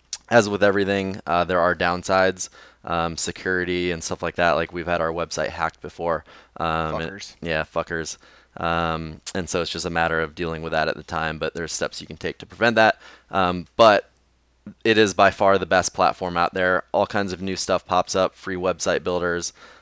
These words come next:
Speaker 1: um, all these other tools and stuff like that. WordPress is continuing to grow and continuing to get better, and they have, uh,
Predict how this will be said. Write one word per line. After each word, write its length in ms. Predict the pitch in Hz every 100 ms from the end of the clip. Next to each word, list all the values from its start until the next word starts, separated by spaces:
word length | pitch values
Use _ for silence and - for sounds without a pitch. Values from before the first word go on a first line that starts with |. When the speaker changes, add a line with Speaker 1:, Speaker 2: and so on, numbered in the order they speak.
| -
Speaker 1:
um, 440 | 90 82 85 82
all 160 | - 95
these 180 | 92 87
other 180 | 87
tools 380 | 82 - 87 87
and 100 | 85
stuff 220 | - 82
like 140 | 85 82
that. 180 | 82 73
WordPress 500 | 87 82 92 82 -
is 220 | 80 - - - - _ -
continuing 540 | 113 - 117 113 101
to 80 | 101
grow 400 | 95 95 98 95
and 160 | 92
continuing 500 | - 95 101 95 90
to 60 | 87
get 180 | 87 78
better, 300 | 90 87 87
and 120 | 85
they 100 | 80
have, 360 | 87 87 85 - - _ -
uh, 380 | 87 85 82